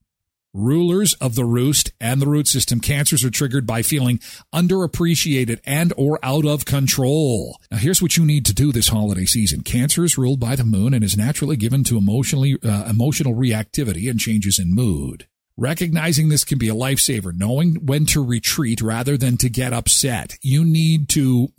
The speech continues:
be cognizant of boundaries here. Leo, your trigger A natural host and the home team of the inner child, Leo lives for the shine of the holidays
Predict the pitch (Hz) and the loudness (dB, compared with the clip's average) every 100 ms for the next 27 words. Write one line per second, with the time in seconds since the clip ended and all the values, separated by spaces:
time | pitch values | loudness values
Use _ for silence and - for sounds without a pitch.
0 | 117 131 110 - - 190 208 139 139 - | -4 -4 -4 -6 -4 -4 -2 0 2 2
1 | 120 - 110 95 135 170 214 190 131 90 | 0 -2 -8 -6 -2 0 2 4 2 -2
2 | 71 - 82 - 62 - _ _ _ _ | -6 -6 -6 -12 -20 -20 _ _ _ _
3 | - 104 208 247 170 190 - - - - | -8 -2 0 2 0 -2 -6 -20 -12 -4
4 | 175 220 214 185 208 214 - _ 139 165 | -2 0 0 0 0 -2 -6 _ 0 2
5 | 190 - 208 139 160 160 - - 135 113 | 0 0 0 2 2 0 -2 -2 0 2
6 | 170 185 170 - 156 156 139 143 143 143 | 2 4 4 2 2 2 2 2 0 0
7 | 131 110 110 127 165 135 143 160 151 151 | -2 -2 0 0 2 2 2 2 0 0
8 | 107 - 139 123 101 92 85 67 - - | 0 -2 -2 -4 -4 -4 -6 -10 -12 -6
9 | - | -6